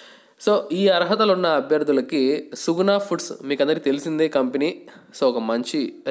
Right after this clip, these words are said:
రెప్యూటెడ్ కంపెనీ ఇది. So ఇందులో సూపర్వైజర్ ఉద్యోగాల కోసం వీళ్ళు నోటిఫికేషన్ విడుదల చేశారు. ఇవి ప్రైవేట్ ఉద్యోగాలు. స్టార్టింగ్లోనే మీకు తెలియజేస్తున్నాను,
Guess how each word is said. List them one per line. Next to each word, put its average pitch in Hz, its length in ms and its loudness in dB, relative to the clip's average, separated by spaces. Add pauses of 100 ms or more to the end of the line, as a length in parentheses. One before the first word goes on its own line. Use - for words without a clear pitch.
రెప్యూటెడ్ 139 440 -4
కంపెనీ 120 320 -2
ఇది. 143 120 -8 (180)
So 175 60 -4 (120)
ఇందులో 170 280 4 (300)
సూపర్వైజర్ 185 680 2
ఉద్యోగాల 139 420 2 (100)
కోసం 139 220 0 (100)
వీళ్ళు 127 240 0
నోటిఫికేషన్ 127 540 -4
విడుదల 120 260 -2
చేశారు. 107 340 -4 (760)
ఇవి 196 180 2 (160)
ప్రైవేట్ 175 360 4
ఉద్యోగాలు. 113 440 0 (260)
స్టార్టింగ్లోనే 123 580 0 (360)
మీకు 110 180 -14
తెలియజేస్తున్నాను, 113 680 -4